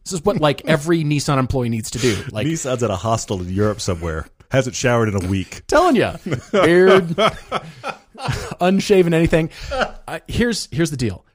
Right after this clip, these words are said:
Speaker 1: Quit all your motorsports activities. Stop all your partnerships with Uber.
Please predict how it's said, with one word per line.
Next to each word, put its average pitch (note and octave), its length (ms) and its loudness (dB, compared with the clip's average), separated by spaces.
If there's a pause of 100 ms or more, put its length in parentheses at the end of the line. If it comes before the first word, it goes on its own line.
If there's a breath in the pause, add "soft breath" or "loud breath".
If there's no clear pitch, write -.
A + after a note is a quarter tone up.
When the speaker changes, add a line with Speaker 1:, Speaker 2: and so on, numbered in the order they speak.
Speaker 1:
Quit A3 340 0
all E3+ 180 2
your C3 100 0
motorsports E3+ 540 -4
activities. F3+ 640 -6
Stop - 480 -6
all B2+ 100 0
your A2 140 -6
partnerships D#3 580 -6
with - 220 -8
Uber. F#3 380 -2